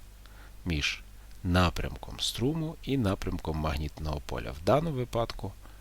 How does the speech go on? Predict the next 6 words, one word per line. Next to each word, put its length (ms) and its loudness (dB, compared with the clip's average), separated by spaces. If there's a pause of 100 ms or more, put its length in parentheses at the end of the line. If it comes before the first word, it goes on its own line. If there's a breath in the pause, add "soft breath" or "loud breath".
(1200 loud breath)
провідник 580 2
з 60 -2
погоною 560 0
в 400 -6
зваженому 560 2
стані. 440 0